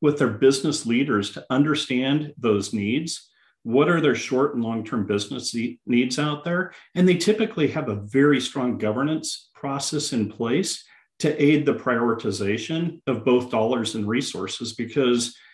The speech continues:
as Ryan said previously, dollars are very limited in healthcare today, and also resources to work on these new projects are also very limited. So these governance processes are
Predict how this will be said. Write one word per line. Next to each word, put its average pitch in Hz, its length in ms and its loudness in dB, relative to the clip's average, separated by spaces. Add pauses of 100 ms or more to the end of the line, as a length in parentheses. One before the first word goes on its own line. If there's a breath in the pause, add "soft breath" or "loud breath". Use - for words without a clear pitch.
(320 loud breath)
as 131 140 -2
Ryan 156 320 0
said 110 320 -2
previously, 110 880 0
dollars 131 480 0
are 104 120 0
very 110 320 0
limited 98 500 -6 (280)
in 110 180 2
healthcare 95 540 -2
today, 92 440 -4 (300 soft breath)
and 135 140 0
also 190 300 2
resources 104 760 0
to - 100 -4
work 107 280 0
on 101 100 -2
these 98 240 -6
new 113 80 -4
projects 107 640 -4
are 117 40 -2
also 110 260 2
very 98 260 -2
limited. 120 400 2
So - 140 -4
these 131 200 2
governance 120 440 0
processes - 720 -4
are 98 140 -8